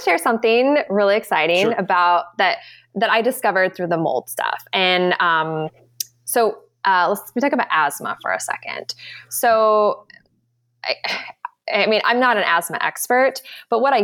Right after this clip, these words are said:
Speaker 1: do know and what I did discover and learned a lot is that a lot of kids that have asthma also have mold toxicity or have fungus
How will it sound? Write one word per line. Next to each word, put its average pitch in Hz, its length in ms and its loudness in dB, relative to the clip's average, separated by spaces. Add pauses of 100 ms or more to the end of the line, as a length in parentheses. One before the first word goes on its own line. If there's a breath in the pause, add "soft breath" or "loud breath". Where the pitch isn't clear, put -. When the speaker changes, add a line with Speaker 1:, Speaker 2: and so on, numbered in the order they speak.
(160)
Speaker 1:
do 190 240 2
know 175 420 2
and 196 140 0
what 180 160 2
I 180 120 2
did 180 200 -2
discover 165 640 -2
and 185 220 0
learned 165 320 0
a 165 60 -2
lot 151 220 0
is 170 60 -4
that 180 100 -2
a 175 60 2
lot 170 240 0
of 302 120 -2
kids 180 280 -2
that - 140 -2
have 175 240 -2 (120)
asthma 254 640 0 (440 loud breath)
also 196 440 0
have 220 320 0
mold 175 380 -2
toxicity 214 920 -2 (300 loud breath)
or 180 100 2
have 180 240 -2 (100)
fungus 190 720 0